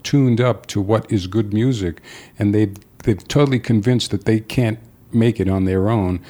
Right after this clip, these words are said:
that they don't wanna, uh, m-, make a sound. So, in thinking about that, I thought that a, a good exercise for not only a musician like that, but any, any, anyone who wants to kinda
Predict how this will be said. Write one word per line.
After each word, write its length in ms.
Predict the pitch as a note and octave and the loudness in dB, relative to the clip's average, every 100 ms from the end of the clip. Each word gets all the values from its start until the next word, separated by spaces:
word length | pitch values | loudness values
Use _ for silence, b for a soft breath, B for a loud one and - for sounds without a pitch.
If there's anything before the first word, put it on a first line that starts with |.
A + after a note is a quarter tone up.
| B B - | B B -6
that 200 | G#2 - | -6 -4
they 240 | G#2+ G2+ | -4 -2
don't 200 | G#2 G2+ | 0 0
wanna, 340 | G2+ F#2+ F2 - - - | 0 -2 -4 -8 -18 -8
uh, 80 | F#2 | -8
m-, 360 | D#2 - G2+ - | -8 -6 -6 -4
make 240 | G#2 G2 | -6 -4
a 40 | - | -4
sound. 460 | - C#3 G2 F#2+ - - | -2 0 0 -4 -12 -14
So, 480 | - E3+ D#3+ F2+ D#2+ B B B B | -2 2 4 2 -4 B B B B
in 140 | C3 A#2+ | -4 -2
thinking 360 | - D3+ D3 | 2 2 4
about 300 | B2+ A2 G#2 A2 | 2 4 2 2
that, 240 | B2 A#2+ | 0 0
I 200 | G2+ G#2 | 0 -2
thought 320 | - A2 G#2 | 0 0 0
that 120 | G#2+ G2 | -2 -2
a, 220 | F#2 - - | -2 -6 -8
a 100 | - | -6
good 420 | F#2+ G2 A2+ G#2 - | -4 0 0 0 -2
exercise 880 | B2 - A#2 G#2+ E2+ D#2+ - - - - - _ | -2 -2 -4 -2 -2 -6 -10 -16 -20 -20 -20 _
for 440 | - G2 F2+ F2 E2+ - - | -6 -4 -2 -4 -8 -14 -8
not 160 | D#3+ E3 | -2 0
only 420 | C3+ G#2+ F#2+ G2+ - - | 2 0 0 -4 -14 -6
a 60 | G#2 | -2
musician 480 | G#2 G2+ G2+ G#2 | 0 0 -2 -4
like 160 | G2 F2 | -4 -2
that, 220 | G2 G2+ | -2 -2
but 100 | F#2 | -2
any, 280 | F#2+ A#2+ - - _ | 0 0 0 -6 _
any, 380 | B2 B2 A2+ A2+ | 0 2 2 0
anyone 460 | - C3+ C3+ G#2+ G2 | 0 2 4 2 0
who 120 | F#2+ | 0
wants 360 | G#2 G#2+ G#2 - | 0 -2 -2 -4
to 240 | G2+ F#2 B B B B B - | -4 -4 B B B B B -4
kinda 420 | A2 G#2 F#2 | -2 0 -2